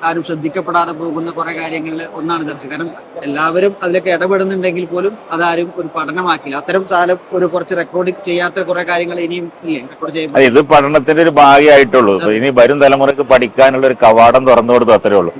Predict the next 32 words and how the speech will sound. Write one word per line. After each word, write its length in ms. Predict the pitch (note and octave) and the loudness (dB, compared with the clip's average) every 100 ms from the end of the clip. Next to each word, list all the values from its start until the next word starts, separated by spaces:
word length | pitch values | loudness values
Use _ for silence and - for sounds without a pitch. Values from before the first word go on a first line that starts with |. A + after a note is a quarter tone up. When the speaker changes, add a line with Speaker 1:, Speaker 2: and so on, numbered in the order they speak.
| - - - | -16 -6 2
Speaker 2:
അറബിയിലുള്ളത് 680 | G2+ G2+ B2 C3 C3+ C#3 | 2 4 2 4 4 4
നാനൂറ്റി 420 | C3 B2+ B2+ B2 | 4 4 2 -4
ചില്ലാനം 380 | A#2+ B2+ C3 C#3 | -2 4 4 4
പേജുകളുണ്ട്. 560 | C3 A#2 A#2+ A#2+ A2 G#2+ | 2 4 4 4 2 0
Speaker 1:
ഉം. 240 | D3 C3+ - F#2+ | 0 -6 -10 -4
Speaker 2:
ഇതിപ്പോ 260 | G#2 A#2+ | 0 2
മലയാളത്തിലേക്ക് 680 | B2+ A#2+ B2 B2 B2 B2 B2+ | 4 6 6 4 2 2 2
മൊഴിമാറ്റം 540 | B2+ A#2+ A#2 A#2+ B2 | 0 2 4 4 4
നടത്തി 260 | A#2+ A2+ A#2 | 0 -2 -2
പള്ളി 280 | A2 A2 A2 | 0 0 0
ദർസ് 340 | A#2 G#2 A2 | -2 -4 -2
ചരിത്രം 420 | A2+ G2+ A2 A#2 | -2 0 -2 0
വർത്തമാനം 460 | A2 G2+ A2 A2 A2+ | 0 0 0 2 2
എന്നുള്ളതാണ് 300 | A2 A2 A2 | 2 2 0
പേര്. 380 | G#2 G2+ G2 A2 | 2 2 2 0
Speaker 1:
ഉം. 160 | D3 C3+ - | -4 -8 -4
Speaker 2:
അത് 100 | A#2 | -2
നൂറ്റി 280 | A#2 G2+ B2 | -2 0 0
എൺപത്തെട്ട് 540 | A#2+ A2+ A2+ A#2+ B2+ | 2 0 0 0 0
പേജുകളുള്ളൂ. 520 | A#2+ A#2 A2 G2+ E2+ | 2 2 4 2 4
അതായത് 520 | F#2 G#2 A2+ B2+ A#2+ | 4 4 6 6 6
അക്കാദമിക് 500 | - A#2 A#2 C3 B2+ | 4 4 4 2 4
ആവശ്യത്തിന് 400 | C3+ C3 C3 C3+ | 6 6 2 0
വേണ്ടിയുള്ള 300 | C#3 C#3 C3+ | 2 2 4
പലതും 280 | B2+ B2+ B2+ | 4 4 4
ഇന്ന് 140 | B2+ B2+ | 2 4
മാറ്റി 420 | A2+ G#2 A2+ A#2 | 2 2 -2 -6
Speaker 1:
ഉം. 160 | C#3+ A#2+ G#2 | -8 -10 -6
Speaker 2:
പുസ്തകമാക്കുമ്പോ 680 | G#2+ - A2+ G2+ G2+ E2+ - - | -4 4 4 4 2 -2 -2 -4
അത് 160 | G2+ | -4
ശൈലി 280 | G#2 G#2+ A2+ | 2 2 2
മാറ്റിയിട്ടുണ്ട്. 600 | A#2 G#2+ F#2+ F#2+ F2+ D#2 | 2 2 2 -2 -6 -8